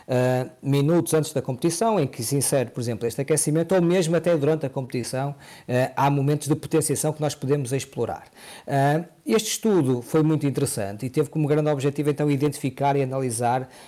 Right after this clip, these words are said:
quais as características do, do momento de ativação e de potenciação que todas as equipas realizam, mas, por outro lado, também há pouca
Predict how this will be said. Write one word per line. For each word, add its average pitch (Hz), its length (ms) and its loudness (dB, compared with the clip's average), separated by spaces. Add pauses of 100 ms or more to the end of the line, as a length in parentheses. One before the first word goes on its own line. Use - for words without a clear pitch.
(120)
quais 165 260 2
as 170 120 0
características 151 720 0
do, 143 260 4
do 135 160 -2
momento 147 400 2
de 131 60 0
ativação 123 600 0
e 147 40 4
de 131 80 0
potenciação 131 760 -2 (260)
que 185 100 2
todas 220 340 2
as 165 140 2
equipas 135 340 -2
realizam, 135 680 0
mas, 180 200 -2
por - 160 -2
outro 214 200 0
lado, 208 160 2
também 190 240 -2
há 185 100 4
pouca 180 500 0